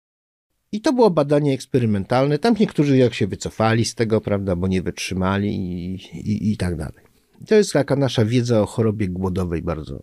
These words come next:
bardzo taka, powiedziałbym, fizjologiczna, dobrze opracowana. I to jest nijak do nieporównywalne z obozami koncentracyjnymi. Bo tam są ludzie, którzy są po prostu s-, od samym początku są wyczerpani.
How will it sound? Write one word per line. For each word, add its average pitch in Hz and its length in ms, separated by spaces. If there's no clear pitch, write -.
bardzo 87 500
taka, 87 280
powiedziałbym, 87 500
fizjologiczna, 85 840
dobrze 90 640
opracowana. - 680
I 107 60
to 147 100
jest 220 200
nijak 151 340
do 117 120
nieporównywalne 107 840
z 123 80
obozami 185 420
koncentracyjnymi. 71 800
Bo - 60
tam 196 180
są 156 160
ludzie, 113 440
którzy 170 240
są 190 180
po 190 100
prostu 214 360
s-, 185 120
od 170 140
samym 226 300
początku 208 480
są 80 180
wyczerpani. - 560